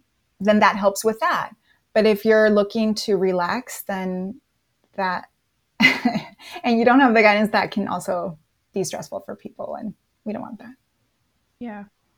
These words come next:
Speaker 2: So that's it. You never went back to acting. You
Speaker 1: <sighs>
Speaker 2: got out of L A.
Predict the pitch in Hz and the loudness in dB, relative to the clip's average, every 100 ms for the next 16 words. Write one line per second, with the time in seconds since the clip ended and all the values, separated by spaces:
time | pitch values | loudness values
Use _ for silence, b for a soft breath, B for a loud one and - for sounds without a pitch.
0 | _ _ _ - - 220 214 214 214 - | _ _ _ -18 -8 -6 -6 -6 -10 -6
1 | 262 226 - _ _ _ - 208 208 214 | -6 -6 -10 _ _ _ -10 -6 -4 -4
2 | 208 202 208 208 - 214 220 240 180 160 | -6 -6 -8 -8 -8 -8 -8 -10 -12 -8
3 | 180 180 185 196 190 208 208 214 214 196 | -6 -4 -4 -4 -4 -2 -4 -6 -8 -6
4 | 196 190 214 269 | -6 -6 -8 -10